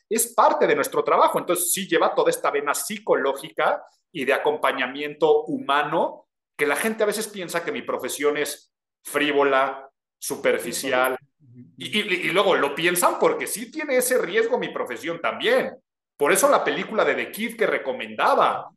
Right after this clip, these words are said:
¿no? Al personaje de Bruce Willis, que se llama Ross Doritz en la película, te lo pone como esta persona fría, calculadora, poco sensible, nada más pensando en la persuasión, en lograr objetivos y resultados.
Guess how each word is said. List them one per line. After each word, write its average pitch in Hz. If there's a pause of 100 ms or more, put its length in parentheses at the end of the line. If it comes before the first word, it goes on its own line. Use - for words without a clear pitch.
¿no? 156
Al 139
personaje 139
de 196
Bruce 139
Willis, 123
que -
se -
llama 131
Ross 135
Doritz 135
en 131
la 110
película, 120 (320)
te 147
lo 131
pone 160
como 151
esta -
persona 139 (140)
fría, 127
calculadora, 123 (220)
poco 151
sensible, 139
nada 156
más 156 (340)
pensando 160
en 160
la 151
persuasión, 143
en 135
lograr 143
objetivos 147
y 127
resultados. 123